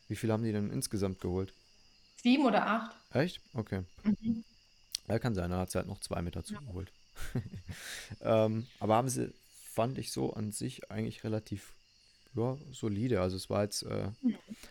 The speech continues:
Speaker 1: glaub ich, eine Dschungelprüfung, die ich auch gemacht hätte.
Speaker 2: Mhm. Ja, die ist machbar.
Speaker 1: Gell?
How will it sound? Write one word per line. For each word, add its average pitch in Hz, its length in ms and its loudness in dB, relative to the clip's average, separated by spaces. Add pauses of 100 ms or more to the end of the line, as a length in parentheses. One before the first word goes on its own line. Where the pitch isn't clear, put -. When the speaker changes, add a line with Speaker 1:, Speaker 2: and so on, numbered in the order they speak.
Speaker 1:
glaub 113 220 6
ich, 131 100 4
eine 120 120 2
Dschungelprüfung, 139 840 0
die 127 80 0
ich 127 160 0
auch 113 240 2
gemacht 87 360 -2
hätte. 90 280 0 (680)
Speaker 2:
Mhm. 285 220 6 (640)
Ja, 214 300 2
die 233 80 4
ist 226 120 0
machbar. 175 540 0 (520)
Speaker 1:
Gell? 120 220 4